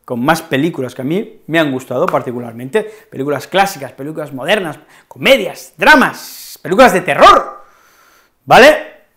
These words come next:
Todo, todo eso. Y además vamos a aprender español también con personas famosas que hablan español, bien españoles, bien, eh, alemanes, eh, americanos, eh, canadienses, eh, mexicanos,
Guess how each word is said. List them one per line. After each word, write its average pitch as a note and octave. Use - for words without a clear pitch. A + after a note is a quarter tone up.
Todo, C3
todo C3
eso. -
Y F#3
además C4
vamos A#3
a A3+
aprender G#3+
español F#3
también F3
con E3+
personas F3
famosas C3+
que -
hablan D3+
español, C#3
bien C#3+
españoles, C3
bien, D3
eh, B2
alemanes, C3
eh, A#2+
americanos, B2
eh, A#2+
canadienses, C#3
eh, B2
mexicanos, D3